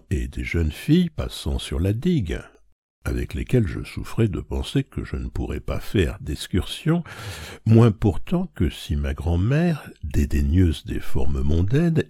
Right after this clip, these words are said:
et ne s'occupant que de ma santé, leur avait adressé la demande, humiliante pour moi, de m'agréer comme compagnon de promenade.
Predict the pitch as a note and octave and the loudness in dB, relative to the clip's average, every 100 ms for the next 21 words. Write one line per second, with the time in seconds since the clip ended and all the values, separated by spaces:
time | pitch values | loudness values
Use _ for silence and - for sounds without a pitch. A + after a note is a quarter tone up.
0 | - D#2+ - C#2+ - - - - C2+ - | 0 0 0 -4 -4 -4 -6 -4 -8 0
1 | F#2 B1 - - D#2 C2 - B1+ D#2 - | 0 0 -4 2 2 2 -6 -6 -4 -2
2 | F2 D#2+ - D#3 D#3+ - - - - _ | 0 0 2 2 2 -2 -20 -20 -20 _
3 | G#2 E2 C#2+ - - - - - - D2 | 0 0 0 -4 -6 -8 -8 -10 -6 -4
4 | C#2+ - C#3 C#3+ D#2+ - F2 D#2+ B2 D#3 | -4 -2 0 0 0 -6 -4 0 0 0
5 | C3+ - _ - C#2+ B1 C2 C#2 C#2+ - | -2 -6 _ -4 -2 -2 -4 -2 -2 -2
6 | - - C#2+ E2 B2 D3+ C#3+ C3+ B2+ A#2 | -6 -6 -2 0 2 2 0 -6 -10 -8
7 | G2 - - F2+ E2 D2 D#2 D2+ E2+ F#2 | -8 -8 2 6 6 6 2 2 4 2
8 | - B2+ F#3 - F2 E2 D2+ C#2 - C3 | 4 2 2 0 4 4 4 0 -2 -2
9 | C3+ A#2 A#2 C#3+ D3+ F#2+ C#3+ - F#2+ C2 | 2 4 4 2 0 0 0 0 -4 -2
10 | B1+ B1+ A1+ E2 - | -4 -6 -10 -10 -12